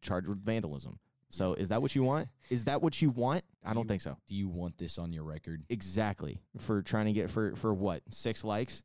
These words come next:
Speaker 2: Eighteen likes.
Speaker 1: Exactly.
Speaker 2: Eighteen likes in a comment, and this is, and you get charged with vandalism.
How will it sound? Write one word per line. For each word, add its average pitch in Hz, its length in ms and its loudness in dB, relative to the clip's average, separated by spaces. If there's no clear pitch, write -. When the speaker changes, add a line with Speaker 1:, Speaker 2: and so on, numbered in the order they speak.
Speaker 2:
Eighteen 85 420 -8
likes. 87 420 -8
Speaker 1:
Exactly. 92 520 -2
Speaker 2:
Eighteen 92 320 -6
likes 90 320 -4
in 90 40 -6
a 85 60 -8
comment, 92 420 -4
and 87 100 -4
this 85 180 -4
is, 82 360 -6
and 85 100 -2
you 80 60 -4
get 80 160 -4
charged 76 260 -6
with 76 140 -8
vandalism. 69 500 -8